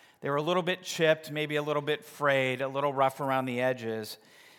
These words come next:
And this is what I believe. I believe that God was very intentional about those people that were in the story. If you look at Luke, it says in Luke chapter two, verse ten, "Do not be afraid.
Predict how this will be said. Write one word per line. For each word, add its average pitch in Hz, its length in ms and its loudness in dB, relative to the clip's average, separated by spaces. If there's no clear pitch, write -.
And 160 140 0
this 214 160 -2
is 240 120 -4
what 196 140 6
I 175 80 8
believe. 143 360 0
I 147 120 8
believe 202 300 0
that 143 140 -2
God 156 220 2
was 156 200 -4
very 170 340 4
intentional 139 800 -4
about 135 320 0
those 139 180 -4
people 139 380 -8
that 117 180 0
were 123 120 -4
in 120 100 -6
the 120 80 -6
story. 110 580 -4
If 147 160 -6
you 180 120 0
look 208 240 2
at 196 120 2
Luke, 175 420 0
it 156 160 0
says 165 600 8
in 151 160 0
Luke 180 180 -2
chapter 165 340 2
two, 165 240 -4
verse 156 240 -4
ten, 151 300 -2
"Do 156 180 -4
not 202 240 2
be 185 120 0
afraid. 139 600 2